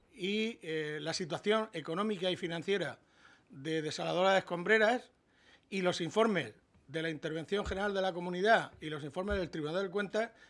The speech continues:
el propio Consejo de Gobierno decide decide que hay que hacer, eh, que hay que liquidar estas empresas por, eh, por la situación económica y financiera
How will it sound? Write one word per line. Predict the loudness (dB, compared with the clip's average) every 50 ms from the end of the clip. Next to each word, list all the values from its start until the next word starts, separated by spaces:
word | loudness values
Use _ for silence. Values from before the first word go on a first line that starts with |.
| -14 -12
el | -10 -8 -4
propio | -2 -2 -2 0 0 0
Consejo | 0 -2 -2 -4 -4 -2 -2
de | -2 -2
Gobierno | 0 2 2 2 2 2 0 -2 -4 -6 -10 -20 _ -14
decide | -10 -8 -8 -6 -4 -4 -2 0 0 -2 -2 -4 -10 -20 -20 _ _ _ -14 -12
decide | -8 -6 -4 -2 0 0 0 0 -2
que | -8 -8 -6 -4
hay | -2 -2 -2 -4 -6 -10
que | -12 -12
hacer, | -10 -6 -4 -4 -4 -4 -6 -8 -12 -18 -20 -20 -20 _
eh, | -14 -14 -10
que | -6 -4
hay | -2 0
que | 0 0
liquidar | 0 0 0 0 2 4 4 4 2
estas | 0 -2 -2 -2 -2
empresas | -2 -2 -4 -4 -4 -2 -2 -2 -2
por, | -4 -4 -4 -2 -2 -2 -4 -6 -10
eh, | -12 -12 -12 -14 -14 -14
por | -12 -10 -8
la | -8 -8
situación | -8 -10 -10 -10 -10 -6 -4 -2 -2 -4 -4 -10 -16 -20 -20 -16 -14
económica | -12 -12 -10 -8 -8 -6 -6 -6 -4 -4
y | -4
financiera | -4 -4 -6 -6 -6 -6 -4 -2 -2 -2 -2 -4